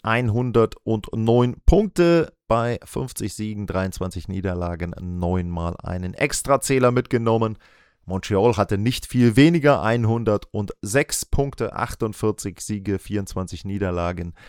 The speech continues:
zehnmal ein Extrapunkt aus einer Overtime oder einem Penalty-Schießen. Also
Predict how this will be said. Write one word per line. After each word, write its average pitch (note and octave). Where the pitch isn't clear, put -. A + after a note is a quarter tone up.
zehnmal C#3
ein A#2+
Extrapunkt A#2+
aus G#2+
einer G2
Overtime F#2+
oder F2+
einem F2+
Penalty-Schießen. G2+
Also G2+